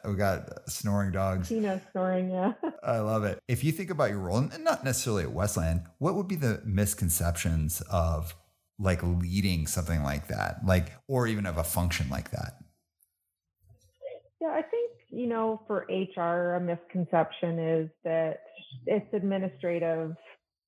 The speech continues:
Speaker 2: policies and procedures that were
Speaker 1: Yeah.
Speaker 2: just there to put up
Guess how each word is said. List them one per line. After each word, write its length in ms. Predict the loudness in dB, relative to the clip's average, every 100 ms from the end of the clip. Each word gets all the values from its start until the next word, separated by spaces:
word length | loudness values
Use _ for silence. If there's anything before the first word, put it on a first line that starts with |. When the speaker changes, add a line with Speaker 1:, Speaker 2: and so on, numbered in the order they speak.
| _ _ -6
Speaker 2:
policies 640 | -2 -2 -2 -2 -2 -2
and 160 | -2 0
procedures 680 | 0 0 0 2 0 0 -2 0
that 280 | 2 2
were 260 | 0 0 0
Speaker 1:
Yeah. 260 | -4 -10 2
Speaker 2:
just 160 | 2 2 -2
there 240 | -2 0
to 100 | 0
put 240 | -4 -4 0
up 220 | 2 0